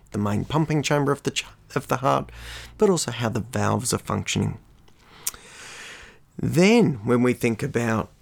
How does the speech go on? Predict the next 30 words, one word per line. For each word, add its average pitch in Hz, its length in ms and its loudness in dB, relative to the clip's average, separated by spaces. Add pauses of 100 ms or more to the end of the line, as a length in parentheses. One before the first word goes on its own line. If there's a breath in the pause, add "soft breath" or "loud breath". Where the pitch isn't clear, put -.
(240)
further 107 420 0
testing, 131 600 -2
we 196 120 2
can 220 180 2
break 110 300 -2
it - 100 -4
down 113 260 2
into 123 500 2 (640)
what 120 280 2 (160)
are 110 220 0
we 120 400 0
looking 113 500 -2
to 95 220 -2
evaluate. 107 720 0 (540 loud breath)
And 139 120 2
I've 143 160 0
sort 302 260 2
of 320 100 2
thought 107 240 0
about 101 260 0
that 113 180 2
in 113 120 2
terms 113 440 0
of - 340 -2 (180 soft breath)
evaluating 113 680 2
risk, 127 400 -2 (640 soft breath)
evaluating 110 600 2
symptoms, 117 720 0 (640 soft breath)
and 156 140 4
evaluating 113 760 2